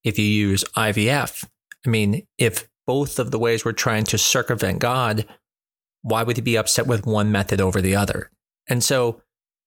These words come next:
we've been doing things like that for years and years, and we've never worried. So why should we feel bad now doing something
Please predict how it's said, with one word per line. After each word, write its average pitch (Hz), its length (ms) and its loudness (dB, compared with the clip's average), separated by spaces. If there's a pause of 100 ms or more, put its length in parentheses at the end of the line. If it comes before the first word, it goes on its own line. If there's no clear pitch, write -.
(200)
we've 127 180 0
been 180 160 2
doing 123 240 2
things 113 240 0
like 110 200 0
that 117 220 0
for 117 80 0
years 104 360 2
and 107 100 2
years, 107 300 2
and 107 80 2
we've 104 160 2
never 107 300 2
worried. 104 500 0 (340)
So 120 360 0 (100)
why 127 200 0
should 123 180 -2
we 123 80 2
feel 113 240 0
bad 110 300 0
now 104 200 2
doing 101 280 2
something 95 540 2